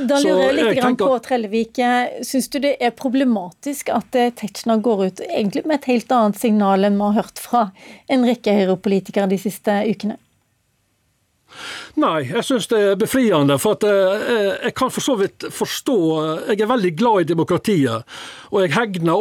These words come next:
Speaker 2: om de som kjemper for demokrati og demokratiutvikling. Så spørsmålet er hvordan skal vi best hjelpe de som, eh, blir forfulgt for den, eh, handlingen de gjør.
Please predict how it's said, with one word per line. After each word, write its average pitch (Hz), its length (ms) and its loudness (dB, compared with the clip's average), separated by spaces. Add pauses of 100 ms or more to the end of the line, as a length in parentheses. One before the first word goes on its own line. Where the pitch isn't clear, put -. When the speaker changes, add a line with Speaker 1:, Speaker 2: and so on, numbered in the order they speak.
Speaker 2:
om 170 140 2
de 185 120 0
som - 140 -2
kjemper 196 420 0
for 143 200 0
demokrati 156 640 0
og 156 80 2
demokratiutvikling. 143 1040 0 (380)
Så 196 140 -2
spørsmålet 202 480 0
er - 60 -8
hvordan 220 200 2
skal 202 180 -2
vi 175 120 0
best 196 340 -2
hjelpe 175 720 0
de 185 140 2
som, 165 420 0
eh, 151 260 0
blir 170 200 0
forfulgt - 640 -2
for 175 160 -2
den, 170 220 2
eh, 156 360 0
handlingen 139 600 2
de 131 160 2
gjør. 110 240 0